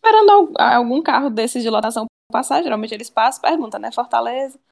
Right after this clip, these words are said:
Aí passou, aí pro Fortaleza, aí a gente falou, "É, é isso mesmo." Aí a gente entrou, aí já, já, já tinha lotado, né, o carro, já tinha já as suas pessoas todas lá. Aí esse ônibus, esse carro, isso, oito horas da noite, né?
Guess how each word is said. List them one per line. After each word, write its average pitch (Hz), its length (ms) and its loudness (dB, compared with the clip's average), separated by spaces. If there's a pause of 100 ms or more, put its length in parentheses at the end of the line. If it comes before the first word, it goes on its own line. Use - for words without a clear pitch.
(240)
Aí 196 140 -2
passou, 254 380 2
aí 190 100 -2
pro - 80 -14
Fortaleza, 254 520 -2
aí 240 120 -4
a 240 100 -4
gente 226 160 -8
falou, 254 220 -2
"É, 247 300 0
é 262 40 -2
isso 254 180 -8
mesmo." 226 240 -4 (380)
Aí 208 140 2
a - 20 2
gente 233 280 0
entrou, 247 360 2
aí 240 140 2
já, 220 180 -2
já, 220 180 -2
já 214 240 -2
tinha 214 300 -6
lotado, 202 420 0
né, 190 120 -4
o 233 60 -8
carro, 220 320 -4
já 185 100 -12
tinha 185 260 -16
já 185 140 -14
as 185 100 -12
suas - 360 -6 (200)
pessoas - 380 0
todas 196 300 0
lá. - 140 0 (520)
Aí 220 160 2
esse 262 200 2
ônibus, 247 320 4
esse 233 240 -4
carro, 208 280 0
isso, 208 320 -6
oito 196 220 -4
horas 202 140 0
da 226 80 2
noite, - 240 -4
né? - 80 -8